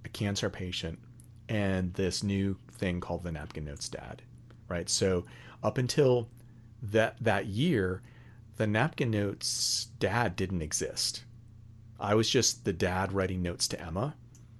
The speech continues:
and posting them on Facebook for my friends and family to see, hoping that, you know, maybe one of my friends or my cousins or something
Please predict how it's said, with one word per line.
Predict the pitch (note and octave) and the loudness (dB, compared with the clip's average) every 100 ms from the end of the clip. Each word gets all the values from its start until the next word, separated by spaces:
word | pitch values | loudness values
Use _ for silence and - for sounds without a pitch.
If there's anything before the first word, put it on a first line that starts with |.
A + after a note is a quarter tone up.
| - - - | -20 -20 -4
and | A2+ | 0
posting | C3 C#3 - D3 | 4 4 4 2
them | C#3 | 2
on | C#3+ | 0
Facebook | B2+ A2 - A#2 A2 - - | 2 2 4 2 2 -2 -14
for | - | -6
my | G2+ G2 | -2 -2
friends | - F#2+ F#2+ | 0 -2 -2
and | F2+ | -4
family | E2 D#2+ E2 | -4 -4 -4
to | D#2+ | -2
see, | - - - - - - - | -2 -4 -12 -16 -20 -20 0
hoping | A#2 A#2 C3 A#2 | 2 4 4 4
that, | G#2+ G2 | 2 0
you | - | 0
know, | A2+ F#2+ | 0 0
maybe | - A2 A2 | 0 0 0
one | G#2+ G2+ | 0 0
of | |
my | F#2 F2+ | 0 -2
friends | - F#2+ F#2 F#2 F#2 | -2 -2 0 0 0
or | F2+ | -2
my | F2 | -2
cousins | - F#2+ F2 F#2 F2+ F#2+ | -2 0 0 0 -2 -2
or | |
something | E2 F2+ F2 F2 | -4 -6 -6 -6